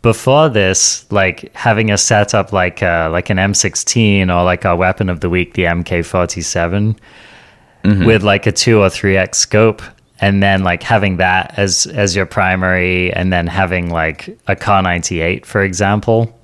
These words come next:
Speaker 1: as your sniper, like, or as your second weapon. That, that would be, like, a bit of a silly combination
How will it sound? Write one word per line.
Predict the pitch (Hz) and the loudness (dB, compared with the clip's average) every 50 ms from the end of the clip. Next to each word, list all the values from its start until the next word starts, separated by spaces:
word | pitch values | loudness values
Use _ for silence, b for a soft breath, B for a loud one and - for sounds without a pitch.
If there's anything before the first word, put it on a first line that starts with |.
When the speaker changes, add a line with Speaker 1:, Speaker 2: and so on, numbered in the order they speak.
| _ _ _ _ _ - | _ _ _ _ _ -2
Speaker 1:
as | 98 95 90 82 90 | -2 0 0 0 0
your | 92 87 82 80 80 78 76 - _ _ _ | 0 0 0 0 -2 -4 -6 -10 _ _ _
sniper, | - - - - - - 87 90 92 - 110 107 110 110 107 - - - | -4 -2 -2 -2 -2 -2 -2 -2 0 0 2 2 2 2 0 -2 -6 -4
like, | 87 85 - - | -4 -4 -2 -2
or | 92 - - 90 90 | -4 -2 0 0 0
as | 87 80 | -2 -2
your | 92 | -2
second | 87 - - 92 87 - 104 87 | -2 -2 -2 -4 -4 -4 -4 -2
weapon. | 85 85 85 - - 98 98 90 B B B B B B B B B B B B B B B _ | -2 -2 -2 -2 -2 -4 -4 -4 B B B B B B B B B B B B B B B _
That, | - 143 160 175 165 - 143 - | 2 2 4 4 2 0 0 0
that | 160 170 175 170 | 2 2 2 2
would | 170 165 135 | 0 0 2
be, | - 156 151 | 4 4 6
like, | 143 139 131 123 - | 6 4 4 4 4
a | 131 | 2
bit | 113 90 - - 117 110 110 98 | 2 0 0 0 2 2 2 2
of | 110 104 95 | -2 -2 0
a | 101 90 | 0 0
silly | - - - - 113 104 104 104 98 95 98 92 82 | 0 0 2 2 2 4 4 4 2 2 0 -2 -4
combination | - - 110 95 92 90 90 85 80 80 80 - - - 82 - - | -4 -2 -2 0 0 0 -2 -2 -4 -4 -6 -6 -8 -8 -8 -8 -10